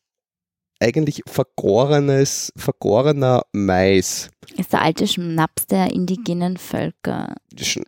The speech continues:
Speaker 1: Schnaps ist zu wild gesagt. Es ist einfach eine ziemlich schlatzige Brühe mit ein bisschen Alkoholgehalt.
Speaker 2: Also uns hat's nicht geschmeckt, können wir gleich sagen, aber man kann's testen.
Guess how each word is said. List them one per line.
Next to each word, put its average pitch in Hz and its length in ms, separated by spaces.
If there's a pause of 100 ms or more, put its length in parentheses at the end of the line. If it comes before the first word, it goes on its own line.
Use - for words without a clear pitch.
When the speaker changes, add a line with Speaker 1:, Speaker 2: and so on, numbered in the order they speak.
Speaker 1:
Schnaps - 400
ist - 260
zu 95 200
wild 107 240
gesagt. 90 380
Es 92 120
ist 104 240
einfach 101 300
eine 95 320
ziemlich - 340
schlatzige 98 840 (160)
Brühe 123 640 (340)
mit 110 140
ein 104 100
bisschen - 360
Alkoholgehalt. 101 1080 (360)
Speaker 2:
Also 233 140
uns 240 240
hat's 196 200
nicht 160 240
geschmeckt, 180 300
können 185 180
wir 170 80
gleich - 300
sagen, 302 380
aber 254 220
man 277 220
kann's 254 280
testen. 226 460